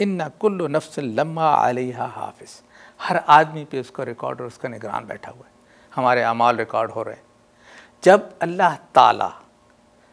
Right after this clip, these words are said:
तेरह अरब साल पहले वाली चीज़ें, दस अरब, पाँच अरब, दो अरब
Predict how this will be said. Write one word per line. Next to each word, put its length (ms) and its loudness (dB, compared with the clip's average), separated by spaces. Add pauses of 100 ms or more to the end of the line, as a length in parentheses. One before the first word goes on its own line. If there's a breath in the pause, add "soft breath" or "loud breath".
(320 soft breath)
तेरह 360 4
अरब 380 2
साल 460 0
पहले 400 -2
वाली 300 2
चीज़ें, 500 -8
दस 280 -2
अरब, 300 -4
पाँच 320 -6
अरब, 180 -6
दो 240 -8
अरब 280 -6